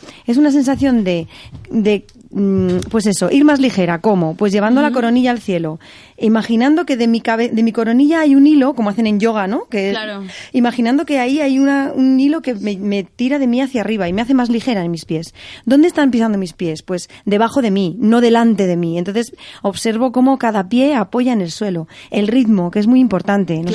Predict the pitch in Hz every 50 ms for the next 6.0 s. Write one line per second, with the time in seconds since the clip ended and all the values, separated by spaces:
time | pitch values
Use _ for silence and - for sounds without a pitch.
0 | 214 226 240 233 240 233 240 254 233 254 240 214 196 196 214 220 208 185 170 165
1 | - 185 170 202 208 202 202 202 196 180 - 214 220 208 202 202 202 196 214 208
2 | 202 180 180 202 196 202 208 - _ - 185 190 190 185 - - - - - -
3 | - - 190 - 185 185 190 202 208 214 208 214 190 208 208 - - 180 185 233
4 | 240 - 190 180 185 196 208 214 226 226 233 294 - - - 202 196 - 226 208
5 | 220 247 - 208 190 196 220 254 240 214 180 170 170 185 180 165 156 156 151